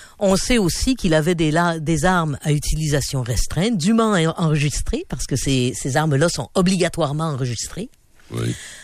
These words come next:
Speaker 1: Euh, et que pourtant, personne n'a écrit au contrôleur des armes à feu pour lui dire, « Peut-être qu'il faudrait y ôter. »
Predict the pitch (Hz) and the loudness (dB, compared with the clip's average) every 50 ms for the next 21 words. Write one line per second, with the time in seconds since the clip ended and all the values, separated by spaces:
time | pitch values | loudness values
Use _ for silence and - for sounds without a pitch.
0 | - - - - - 151 151 151 147 151 147 151 - - _ - 175 180 - - | -20 -18 -8 -2 0 2 2 4 4 4 2 2 0 -2 _ -2 -2 -2 -2 0
1 | - - - - - - 196 - - - - 240 262 - - 220 185 - - - | 0 0 0 0 0 0 0 0 -2 -2 -2 -2 -2 -2 -2 -2 -2 -2 -4 -4
2 | - 226 233 254 269 277 269 262 262 - _ _ - - 185 180 175 170 175 170 | -2 -2 -2 -2 -2 -6 -8 -10 -12 -16 _ _ -6 -2 0 2 2 2 2 0
3 | 156 - - - 233 214 165 - 175 160 - - 190 180 185 202 202 185 165 143 | 0 -2 -2 -2 0 0 0 -2 -4 -4 -2 -2 0 2 2 2 2 2 2 2
4 | 160 156 156 147 143 - - 214 185 175 160 156 156 151 202 220 - - 262 262 | 2 2 2 0 0 0 -2 -2 0 0 0 0 0 0 -2 -2 -2 -2 -4 -4
5 | - - 208 175 151 165 151 139 123 117 117 - - - | -4 -2 -2 -2 0 0 0 0 0 0 0 0 0 0